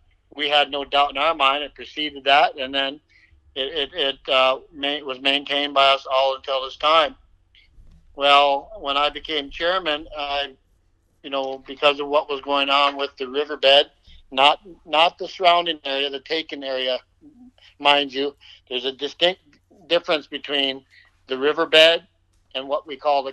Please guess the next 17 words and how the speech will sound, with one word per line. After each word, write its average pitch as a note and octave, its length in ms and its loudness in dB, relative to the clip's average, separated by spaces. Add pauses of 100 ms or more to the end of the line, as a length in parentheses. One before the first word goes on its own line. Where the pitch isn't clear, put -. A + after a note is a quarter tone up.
(140)
taken D#3+ 400 -8
area, C3 380 -4 (320)
taken D#3 340 -8
by D3 160 4
the C#3+ 80 -2
Corps D3+ 240 -2
of C#3+ 80 -6
Engineers C#3+ 540 -8
for C3+ 400 -4 (500)
the, B2+ 140 -10 (220)
the C3 280 0
Garrison C#3+ 480 0
Dam, C3+ 400 2
the A2+ 60 -16
Pix - 320 -8
Loan C3+ 320 -2 (580)
program, C3 640 0